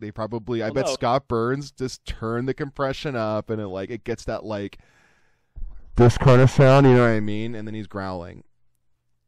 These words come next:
Speaker 2: Well, that's, yeah, I mean, my, my way of looking at it is that cupping the mic has always just been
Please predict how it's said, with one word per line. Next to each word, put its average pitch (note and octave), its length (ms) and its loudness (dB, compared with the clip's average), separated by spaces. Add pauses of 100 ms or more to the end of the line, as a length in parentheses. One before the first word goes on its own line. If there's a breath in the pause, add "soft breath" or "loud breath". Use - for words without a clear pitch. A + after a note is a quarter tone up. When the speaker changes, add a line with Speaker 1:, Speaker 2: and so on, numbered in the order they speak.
(120)
Speaker 2:
Well, C#3+ 100 -10
that's, - 420 -8 (540)
yeah, D3 220 -2
I A2 120 -6
mean, A2 340 -12 (960)
my, B2 480 -6
my B2 140 -6
way A#2+ 140 -8
of G#2+ 80 -14
looking A2+ 280 -12
at G#2 160 -10
it A2 40 -10
is G#2 100 -16
that G#2 200 -12
cupping A2 320 -12
the G#2 60 -16
mic G2+ 280 -12
has G2+ 120 -20
always F#2+ 320 -16
just G2+ 300 -20
been F#2 420 -16